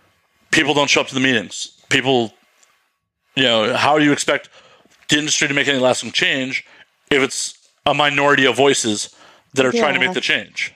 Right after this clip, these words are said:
Speaker 2: Again, it's like, it's so easy for me to fucking tweet, "Oh, I stand behind this movement and I support it. I'll fucking share tweets that represent this." But ultimately, what are you actually doing?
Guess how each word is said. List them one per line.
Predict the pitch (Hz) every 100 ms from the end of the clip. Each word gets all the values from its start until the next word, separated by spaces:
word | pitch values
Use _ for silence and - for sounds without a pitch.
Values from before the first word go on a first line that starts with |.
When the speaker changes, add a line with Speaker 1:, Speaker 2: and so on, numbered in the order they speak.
| -
Speaker 2:
Again, | 247 226 233 233 240 196
it's | 202 202 226
like, | 214 202
it's | 226 -
so | - 277 269
easy | 240 240 254 202 202 190
for | - 208
me | 214
to | 214 220
fucking | - 214 214 190 180
tweet, | 165 - 233 190 175 - _ _
"Oh, | 208 226 226
I | 214 254 311
stand | - - 185 208 302 269 208
behind | 208 196 208 190
this | 180 180 202
movement | 185 175 185 175 160
and | 175 180
I | 220 311
support | - 202 - 202 214 262
it. | 233 175
I'll | 170 254
fucking | 294 262 240 - 196
share | 165 - 208 220
tweets | 190 - 214 269 277 - -
that | - 180 165
represent | 190 214 254 240 196 180 214
this." | 208 202 -
But | 226 214
ultimately, | 220 233 262 269 247 240 240
what | 262
are | 311
you | 330 302 - -
actually | 262 277 - 277
doing? | 208 196 240 311 240 175 165